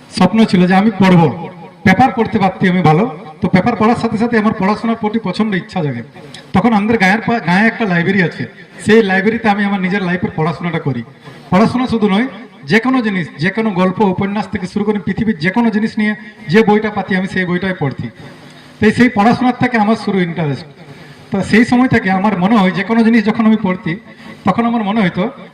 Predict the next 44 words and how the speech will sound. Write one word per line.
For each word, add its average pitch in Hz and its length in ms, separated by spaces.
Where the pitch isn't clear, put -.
যে 226 400
যখন 240 220
আমি, 262 100
মনে 226 140
করো, 269 180
মিশরের 226 340
পিরামিড 214 400
পড়লি 151 240
বা 180 80
চীনের 208 280
প্রাচীর, 175 400
তখন 202 200
আমার 202 180
মনে 196 160
হইতো 180 260
যে 165 60
আমি 185 120
চীনের 214 260
প্রাচীর 180 300
দেখতে 156 260
যাবো। 139 240
মনে 196 180
হয়তো, 214 220
মনে 185 180
হইলো 214 240
যে 185 80
অজন্তা 220 380
ইলোরের 220 320
গুহা 185 300
পড়লি, 135 340
তখন 190 200
মনে 220 180
হইতো 220 180
যে 226 80
আমি 202 200
এই 233 60
জায়গাটা 202 280
যাবো, 165 220
দেখতে 170 280
যাবো 185 160
কেমন 180 320
আছে, 170 160
কেমন 156 320
নাই, 123 140